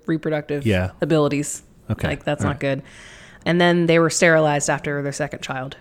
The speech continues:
Speaker 1: And if you refuse these procedures, you could lose employment.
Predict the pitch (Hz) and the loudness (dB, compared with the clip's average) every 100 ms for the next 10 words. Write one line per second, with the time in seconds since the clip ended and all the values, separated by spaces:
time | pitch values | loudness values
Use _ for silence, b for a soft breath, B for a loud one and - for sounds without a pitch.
0 | _ _ _ - - 143 139 139 - 151 | _ _ _ -18 -14 -10 -8 -8 -8 -6
1 | 156 147 147 196 190 175 170 160 156 160 | -4 -2 -2 2 2 2 0 -2 0 0
2 | 160 160 156 151 147 143 143 143 139 - | 2 0 0 -2 -4 -4 -4 -4 -6 0
3 | 185 180 175 - | 2 4 2 0